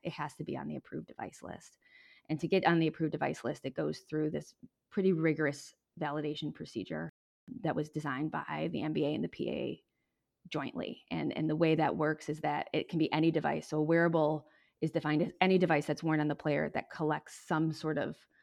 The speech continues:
essentially biometric data, biometric movement. So it could be sleep, it could be accelerations, it could be load, heart rate, and anything that's some kind of physiological or biomechanical signal has to be,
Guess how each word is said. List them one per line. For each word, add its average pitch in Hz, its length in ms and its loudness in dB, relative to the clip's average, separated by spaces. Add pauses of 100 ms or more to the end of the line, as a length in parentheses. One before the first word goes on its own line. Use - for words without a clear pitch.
(440)
essentially 165 300 2
biometric 156 600 0
data, 127 400 -2
biometric 147 500 -4
movement. - 300 -6
So 156 80 -2
it 147 40 -6
could 156 80 -2
be 151 80 2
sleep, 196 460 4
it - 380 -20
could 151 80 -4
be 151 80 4
accelerations, 151 800 4
it - 80 -14
could - 100 -16
be - 100 -2
load, 165 680 8 (400)
heart - 300 4
rate, 156 400 2 (100)
and 175 180 0
anything 185 500 4
that's - 380 0
some 160 340 0
kind 151 240 -6
of 156 140 -6 (340)
physiological 151 920 2
or 123 260 0
biomechanical 156 680 -2
signal - 440 -12 (600)
has - 320 -4
to - 160 -4
be, 147 560 0